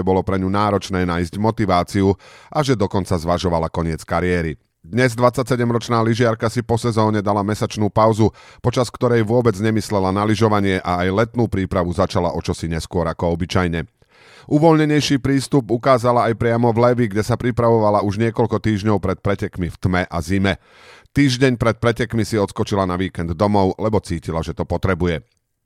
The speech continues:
Vlhovú už teraz trápia iné veci ako medaily a tituly. Pre Blik povedala, že neplánuje kariéru potiahnuť dlho po tridsiatke, keďže plánuje rodinu.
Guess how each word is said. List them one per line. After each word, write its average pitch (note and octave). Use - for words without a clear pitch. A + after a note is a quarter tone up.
Vlhovú D3
už A#2+
teraz B2+
trápia A#2
iné A#2
veci G2
ako F#2
medaily E2
a D#2+
tituly. F2+
Pre C3+
Blik C#3+
povedala, D3
že B2+
neplánuje C3
kariéru A#2+
potiahnuť A2+
dlho A2
po A2+
tridsiatke, A2+
keďže F#2+
plánuje F2
rodinu. F2+